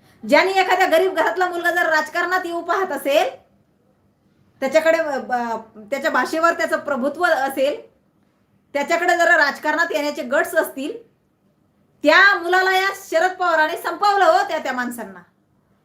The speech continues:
संपवलं या माणसाने. त्याच्या डोक्यात मध्ये जो व्यक्ती असेल ना, तो त्यालाच वर नेतो. खेड तालुक्यामध्ये नारायण पवार यांनी किती छान कार्य केलेलं आहे,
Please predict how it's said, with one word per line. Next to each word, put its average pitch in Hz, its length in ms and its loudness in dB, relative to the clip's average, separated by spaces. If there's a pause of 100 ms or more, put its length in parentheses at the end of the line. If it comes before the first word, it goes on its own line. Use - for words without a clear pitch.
(280)
संपवलं 359 380 -2
या 254 80 -2
माणसाने. 226 400 -8 (320)
त्याच्या 247 240 -2
डोक्यात 285 360 -2
मध्ये 294 200 -6
जो 277 140 -4
व्यक्ती 269 260 -4
असेल 285 240 -6
ना, 302 80 -8
तो 311 100 -8
त्यालाच 269 320 -6
वर 214 200 -6
नेतो. 190 220 -16 (1040)
खेड 294 240 0
तालुक्यामध्ये 247 560 -2 (260)
नारायण 294 380 0
पवार 311 300 0
यांनी 269 360 -6
किती 370 420 -10
छान 320 200 -2
कार्य 285 260 0
केलेलं 214 320 -6
आहे, 180 80 -14